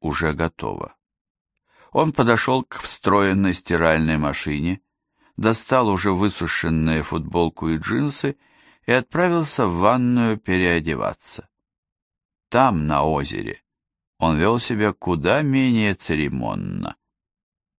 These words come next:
Как и Лиза, впрочем. Она постелила ему на диване, потом спросила: «Как насчет стаканчика на ночь?» Он не возражал.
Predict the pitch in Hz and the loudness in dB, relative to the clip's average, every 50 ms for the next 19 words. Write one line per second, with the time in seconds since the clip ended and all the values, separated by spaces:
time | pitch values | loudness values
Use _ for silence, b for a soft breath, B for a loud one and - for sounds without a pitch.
0 | _ _ _ _ - - 131 135 - - 170 151 131 104 87 73 71 82 76 - | _ _ _ _ -2 -2 -2 -2 0 0 0 2 2 2 0 0 0 -4 -6 -6
1 | - _ - - 64 55 - - - - 50 - - _ _ _ _ _ _ _ | -8 _ -8 -8 -6 -6 -6 -8 -10 -12 -12 -16 -18 _ _ _ _ _ _ _
2 | _ _ _ _ _ _ _ _ B B B B B - 98 120 156 170 - 160 | _ _ _ _ _ _ _ _ B B B B B 0 2 2 2 2 0 -2
3 | 139 - - 117 120 135 139 131 131 113 107 104 113 123 127 123 117 95 95 85 | -4 -2 -2 0 0 2 2 4 4 4 4 4 4 2 2 2 0 0 0 -2
4 | 71 64 60 57 53 57 55 55 - - _ _ _ _ _ _ _ _ _ _ | -2 -2 -4 -6 -6 -8 -8 -10 -10 -14 _ _ _ _ _ _ _ _ _ _
5 | _ _ _ - 101 107 - 113 98 90 - - - 73 65 58 - - - 50 | _ _ _ 0 0 2 2 2 2 0 0 -4 -6 -6 -6 -6 -8 -8 -6 -6
6 | 50 50 50 - - _ _ _ _ _ _ _ _ _ _ _ _ _ _ _ | -4 -6 -6 -8 -10 _ _ _ _ _ _ _ _ _ _ _ _ _ _ _
7 | _ _ _ _ _ _ - 165 180 175 - 135 127 127 120 - - 131 127 120 | _ _ _ _ _ _ 0 0 0 2 2 4 4 4 2 2 2 0 0 0
8 | - - - - 120 113 - - 90 80 80 80 - - 98 - - 107 107 110 | -2 -4 0 0 0 2 4 4 4 4 4 2 0 -2 -2 0 0 0 2 4
9 | 110 107 110 110 110 113 117 - - - - - - _ _ _ _ _ _ _ | 4 4 4 4 2 0 -2 -4 -6 -8 -10 -10 -14 _ _ _ _ _ _ _
10 | _ _ _ _ _ _ _ _ _ _ _ - 107 123 123 131 131 135 135 131 | _ _ _ _ _ _ _ _ _ _ _ 2 4 4 4 2 2 2 2 2
11 | 127 135 123 131 127 135 127 110 90 - - - - | 2 0 0 0 0 0 -2 0 0 -2 -2 -2 -4